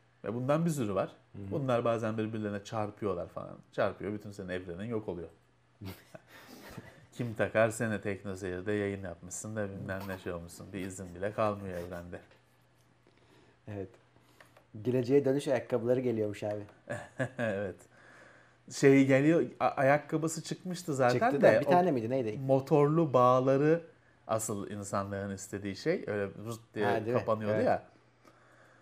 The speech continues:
Speaker 1: İşte o şeymiş. Onu tamam halletmiş Nike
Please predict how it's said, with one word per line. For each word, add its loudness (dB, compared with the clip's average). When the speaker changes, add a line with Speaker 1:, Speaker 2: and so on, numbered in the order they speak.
Speaker 1:
İşte 4
o 6
şeymiş. -4
Onu 4
tamam 2
halletmiş -4
Nike -8